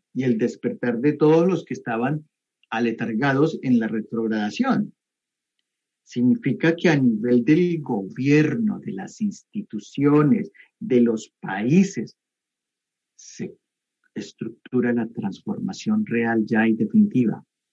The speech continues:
Sabemos que cada año Plutón re-, eh, de, retrograda y luego despierta y todos los planetas también.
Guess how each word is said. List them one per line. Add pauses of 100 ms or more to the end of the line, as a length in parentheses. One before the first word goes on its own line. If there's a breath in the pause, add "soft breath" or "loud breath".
(800)
Sabemos
que
cada
año
Plutón
re-,
eh,
de,
retrograda
y
luego
despierta
y
todos
los
planetas
también.